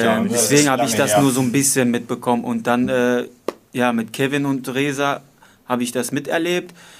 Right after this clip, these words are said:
Speaker 2: Natürlich war das, äh, ärgerlich, sehr ärgerlich, weil, äh, die haben viel für den Verein gemacht, die beiden. Ähm,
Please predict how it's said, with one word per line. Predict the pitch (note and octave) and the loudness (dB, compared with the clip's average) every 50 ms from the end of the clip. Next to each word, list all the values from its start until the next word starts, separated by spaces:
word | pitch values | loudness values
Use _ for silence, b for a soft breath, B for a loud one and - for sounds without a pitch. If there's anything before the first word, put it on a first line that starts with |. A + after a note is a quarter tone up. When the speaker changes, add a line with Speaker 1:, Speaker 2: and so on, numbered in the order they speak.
| b b b b b b b b b b b b _ _ _ _ _ _ _ _ _ _ _ _ _ _ _ _ _ _ _ - | b b b b b b b b b b b b _ _ _ _ _ _ _ _ _ _ _ _ _ _ _ _ _ _ _ -6
Speaker 2:
Natürlich | - C3 B2 B2 - - D#3+ D#3+ D3+ C3+ C3 | -4 -4 -4 -2 2 4 6 6 6 4 2
war | C3 C#3 C#3 | 2 4 4
das, | C#3 C3+ B2+ C3 - | 4 4 2 0 -4
äh, | - C#3 C#3 C3 B2+ B2 B2 B2 B B B B B B B B B B B - | -4 -2 0 0 0 0 -2 -6 B B B B B B B B B B B -2
ärgerlich, | C3 B2 B2+ B2 A#2 A2+ A2+ A2 G#2+ | 0 2 2 2 0 -2 -4 -4 -2
sehr | A2 A2+ B2+ B2+ B2+ B2+ | 0 2 2 4 4 4
ärgerlich, | B2 A#2 A2+ A2+ A2+ A2 A2 A2 A2 A2+ | 2 2 0 0 -2 -4 -4 -6 -6 -2
weil, | A#2+ A#2+ A#2 A#2 A#2+ | -2 0 0 0 0
äh, | B2 A#2+ A#2 A#2 A2+ B B B B B B B - | 0 0 -2 -2 -6 B B B B B B B -2
die | B2 B2 | 0 2
haben | C3 C3 B2 | 2 0 0
viel | A#2+ - D#3+ E3 D3 | -4 -4 -4 -4 -4
für | - C#3+ | -4 -4
den | C#3 C#3+ C3+ | -2 -2 -2
Verein | B2 - C3 C3 C3+ C3 B2 | 0 2 2 2 2 0 0
gemacht, | B2+ B2 C3+ D#3 E3+ E3 - - | 0 0 2 0 0 -2 -6 -8
die | D3+ C3+ | -4 0
beiden. | C#3+ C#3+ D3 D3+ D3+ C#3+ D3+ D3+ D#3 D#3 D3+ B B B B B B B B B - | 2 2 2 2 0 -2 -4 -6 -6 -8 -10 B B B B B B B B B -8
Ähm, | - A#2+ A#2 A2+ A2+ A2+ A2 A2+ A2 A2 - - | -6 -4 -4 -2 -4 -4 -4 -4 -6 -8 -12 -18